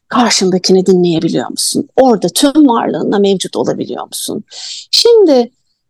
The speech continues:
yani bunu modellemiş, bunu kendi varlığıyla evde çocuğuna yaşatmış kişiler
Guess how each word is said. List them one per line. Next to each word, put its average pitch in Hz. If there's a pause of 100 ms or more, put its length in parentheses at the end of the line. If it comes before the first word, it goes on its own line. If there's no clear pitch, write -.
yani 381 (600)
bunu 311
modellemiş, 226
bunu 285
kendi 240
varlığıyla 208 (160)
evde 220 (400)
çocuğuna 294
yaşatmış 240
kişiler -